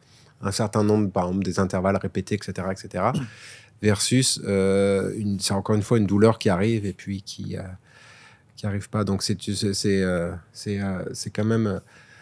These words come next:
c'est quand même intéressant. Ce qui est, ce qui est intéressant, c'est de voir que finalement,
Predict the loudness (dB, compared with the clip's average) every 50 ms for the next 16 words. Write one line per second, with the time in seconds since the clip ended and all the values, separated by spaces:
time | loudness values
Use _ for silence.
0 | -20 -20 -20 _ _ -14 -10 -4 2 4 6 6 6 6 4 4 2 2 2 2
1 | 0 -2 -6 -8 -8 -12 _ -14 -6 -2 -2 4 8 10 10 10 10 8 4 4
2 | 8 10 10 12 10 10 10 10 10 10 10 10 10 10 10 10 12 10 10 10
3 | 10 10 12 12 12 10 10 8 4 2 4 6 8 10 10 12 12 12 12 12
4 | 12 10